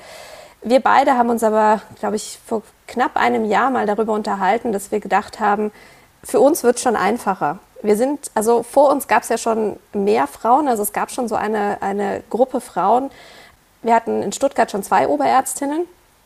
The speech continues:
die sich sozusagen ja noch mehr durchsetzen mussten, als, äh, wir das dann hatten. Und wir haben eben gedacht,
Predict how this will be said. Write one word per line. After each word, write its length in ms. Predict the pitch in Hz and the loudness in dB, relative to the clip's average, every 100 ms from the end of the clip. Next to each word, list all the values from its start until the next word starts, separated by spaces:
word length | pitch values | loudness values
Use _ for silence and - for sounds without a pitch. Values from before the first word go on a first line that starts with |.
| _ _ _ - | _ _ _ -4
die 100 | 233 | -4
sich 160 | 220 | -2
sozusagen 760 | 233 233 240 226 226 226 226 - | -2 0 0 2 2 2 -2 -2
ja 300 | 196 208 - - - | 0 0 -2 -6 -4
noch 380 | 214 214 233 | 0 2 2
mehr 480 | 226 208 220 269 262 - _ - - | 0 0 2 2 -2 -6 _ -16 -2
durchsetzen 600 | 233 277 - 233 - 233 | 0 0 -2 -4 -2 -2
mussten, 400 | 233 269 - 233 | -2 -2 -4 -4
als, 320 | 208 - - | -4 -4 -4
äh, 220 | 202 196 | -2 -2
wir 160 | 214 269 | -2 -2
das 160 | 311 - | -2 -2
dann 240 | 254 233 | -4 -2
hatten. 260 | 247 - 233 | -6 -4 -6
Und 180 | 208 | -4
wir 140 | 214 220 | -4 -4
haben 180 | 226 208 | -4 -6
eben 220 | 214 208 | -6 -6
gedacht, 320 | 196 202 - | -6 -6 -6